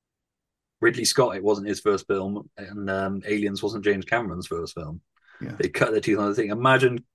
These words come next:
Speaker 1: as your debut as a filmmaker, cutting your teeth on an Alien film.
Speaker 2: And not just that, the f-, a film that had been publicised before they'd even had a script for it.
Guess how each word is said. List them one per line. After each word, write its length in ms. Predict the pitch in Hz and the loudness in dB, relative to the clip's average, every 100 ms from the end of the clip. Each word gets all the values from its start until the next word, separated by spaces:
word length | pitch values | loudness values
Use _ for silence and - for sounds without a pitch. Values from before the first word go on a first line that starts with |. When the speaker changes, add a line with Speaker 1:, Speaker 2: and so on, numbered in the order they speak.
| _ _ - | _ _ -8
Speaker 1:
as 120 | 107 | -2
your 180 | 120 120 | 2 2
debut 640 | 123 117 113 117 95 90 - _ - - _ - | 4 2 0 -2 -2 -6 -10 _ -20 -20 _ -6
as 160 | 95 | -2
a 60 | 101 | 0
filmmaker, 720 | - 113 104 92 85 90 85 | 2 2 2 -2 -2 -4 -4
cutting 260 | - 104 101 | -2 0 0
your 120 | 104 | -2
teeth 260 | 104 107 95 | 0 -2 -2
on 140 | 95 | -4
an 100 | 92 | -4
Alien 380 | 98 98 82 87 | -2 -2 -4 -6
film. 280 | - - 98 _ _ _ _ _ _ _ 123 | -10 -10 -16 _ _ _ _ _ _ _ 2
Speaker 2:
And 140 | 143 | 4
not 140 | 185 | 4
just 200 | 131 139 | 2 0
that, 280 | 170 160 87 - | 2 2 2 0
the 100 | 220 | -4
f-, 240 | - 156 | -2 -2
a 60 | 127 | -2
film 480 | - 156 139 131 | 4 4 6 6
that 160 | 123 113 | 4 4
had 240 | 113 101 | -2 -2
been 480 | - 110 104 101 101 _ _ _ _ | 0 0 0 -2 -4 _ _ _ _
publicised 960 | - 156 123 123 - 64 60 - - - _ _ _ | -4 -2 0 -2 -4 -6 -8 -10 -12 -14 _ _ _
before 480 | 110 98 - 127 113 | -6 -6 -2 0 2
they'd 240 | 107 107 107 | 4 4 2
even 280 | 104 98 | -2 -2
had 240 | 95 98 95 | -2 -2 0
a 340 | 90 85 - | 0 0 -4
script 400 | - - 131 - | -6 -2 -2 -2
for 280 | - - 58 | -10 -8 -4
it. 140 | - | -6